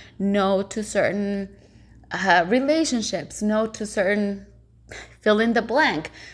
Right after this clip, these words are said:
you know, like, the usual for those who have grown up in church. It's like,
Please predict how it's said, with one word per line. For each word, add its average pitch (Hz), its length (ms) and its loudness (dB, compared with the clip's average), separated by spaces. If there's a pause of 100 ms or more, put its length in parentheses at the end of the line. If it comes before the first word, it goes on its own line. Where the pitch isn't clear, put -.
(140)
you 262 100 2
know, 349 320 2
like, 247 220 -4
the 277 80 0
usual 262 440 2
for 240 160 -2
those 202 200 0
who 233 60 -6
have 226 140 -6
grown 220 200 0
up 214 120 -4
in 226 140 0
church. 247 400 2
It's - 180 -20
like, 196 280 -4